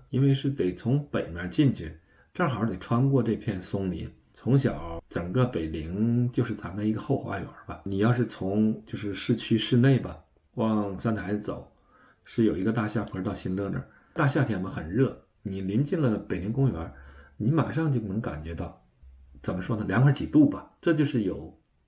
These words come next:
一个算是森林的吧，森林的好处，它马上就是能有降温的感觉。我父母呢，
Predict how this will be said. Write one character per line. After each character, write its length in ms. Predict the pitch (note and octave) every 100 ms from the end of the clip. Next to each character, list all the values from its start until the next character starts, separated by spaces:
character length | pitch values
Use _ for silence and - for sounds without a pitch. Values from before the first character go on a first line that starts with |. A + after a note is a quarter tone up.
| _
一 140 | - F#2+
个 260 | G#2+ F#2+ - _ _ _ -
算 280 | - F#3 A#2+
是 60 |
森 420 | F#2 - A#2+ A#2
林 180 | F#2+ D#2+
的 40 | G#2+
吧， 160 | A#2+ - _ - -
森 180 | - C3+
林 140 | G#2 G2
的 60 |
好 240 | G#2+ C3 -
处， 100 | - - - _ _ _ _
它 140 | -
马 180 | G#2+ G2+
上 160 | G2 G#2
就 60 |
是 280 | G2 F#2+ E2 - - _ -
能 120 | G#2
有 100 | -
降 220 | - G2+
温 140 | F#2+ F#2
的 60 |
感 200 | F#2+ - -
觉。 180 | C#3 - _ _ -
我 180 | - G#3
父 260 | - A#3+
母 320 | F3 A2 F2+ -
呢， 380 | F#2 G2+ G#2